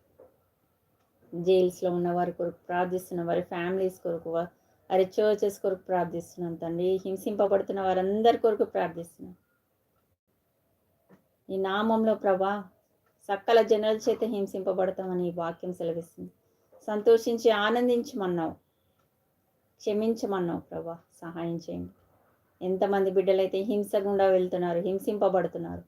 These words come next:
ప్రతి ఒక్కరికి తోడుగా ఉండండి, సంతోషించి ఆనందించటానికి పరలోకంలో ఫలం అధికంగా అవుతు-, అవుతుందని చెప్పావు ప్రభా. కాబట్టి ఈ లోకంలో ఉన్న శ్రమలు,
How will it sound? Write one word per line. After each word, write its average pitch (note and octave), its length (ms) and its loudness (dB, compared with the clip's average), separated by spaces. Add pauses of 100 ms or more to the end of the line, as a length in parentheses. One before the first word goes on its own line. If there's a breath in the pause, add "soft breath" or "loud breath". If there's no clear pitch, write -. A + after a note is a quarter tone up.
(2000)
ప్రతి F#3 220 -2
ఒక్కరికి G#3 560 0
తోడుగా F3+ 460 2
ఉండండి, D#3+ 460 -2
సంతోషించి G3 960 -2
ఆనందించటానికి E3+ 960 -4 (480 soft breath)
పరలోకంలో G#3+ 640 2
ఫలం G#3 360 0
అధికంగా F#3+ 840 -2
అవుతు-, E3 440 -4
అవుతుందని E3+ 600 -6
చెప్పావు E3+ 340 -12
ప్రభా. F3+ 220 -14 (720)
కాబట్టి F3 260 -4
ఈ F3 100 -4
లోకంలో F3+ 440 0
ఉన్న F3+ 160 0
శ్రమలు, F3+ 580 -2